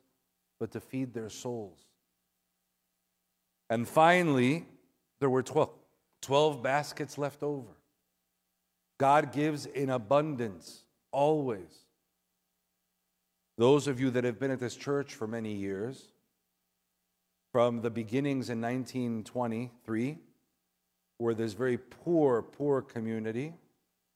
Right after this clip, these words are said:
and for many generations after, for many years after,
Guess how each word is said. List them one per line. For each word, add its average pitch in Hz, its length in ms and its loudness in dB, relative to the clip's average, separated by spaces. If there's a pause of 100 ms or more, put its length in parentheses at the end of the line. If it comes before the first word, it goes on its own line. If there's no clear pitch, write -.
(1000)
and 127 200 0
for 127 120 -2
many 151 280 -2
generations 127 800 -2
after, 120 580 0 (100)
for 110 80 -6
many 120 180 -4
years 117 380 -2
after, 110 540 -6